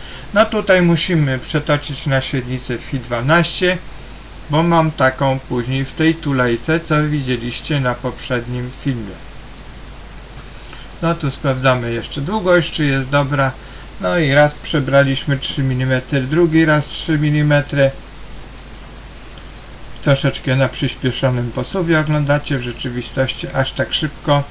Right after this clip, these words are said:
nie toczę. No. No bardzo ładne wióry, nieszkodliwe, najgorzej to jak takie toczą się takie wstęgi.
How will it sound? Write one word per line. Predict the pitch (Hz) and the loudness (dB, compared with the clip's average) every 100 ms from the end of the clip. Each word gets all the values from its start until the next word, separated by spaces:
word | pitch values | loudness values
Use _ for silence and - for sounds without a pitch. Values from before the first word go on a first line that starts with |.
| - - - 156 | -10 -14 -6 2
nie | 165 202 202 - | 4 4 2 -4
toczę. | - 113 - 123 113 113 - - - - - - - - - - - - - - - - - - - - - - | -4 -4 -2 -2 -2 -4 -10 -12 -12 -12 -12 -12 -12 -14 -12 -12 -12 -12 -12 -12 -12 -12 -14 -14 -10 -10 -8 -4
No. | 160 143 131 123 - - - - - - - - - 208 | 2 2 2 -2 -8 -10 -12 -12 -14 -16 -16 -14 -8 -2
No | 208 | 2
bardzo | 160 151 143 151 | 4 4 4 6
ładne | 147 123 120 | 6 4 2
wióry, | 117 170 170 165 156 147 | 4 6 6 6 4 2
nieszkodliwe, | 131 131 - 139 135 147 139 143 | 2 2 2 0 2 2 4 4
najgorzej | 135 123 117 135 135 139 | 4 2 6 6 6 4
to | - | 2
jak | 123 - | 2 0
takie | - 131 147 - - | 0 -2 0 -2 0
toczą | 135 - 135 | 0 2 0
się | 127 - 123 131 | -2 -2 -4 -2
takie | 123 117 123 | -4 -4 -4
wstęgi. | 117 - 165 123 107 | -4 2 2 2 -2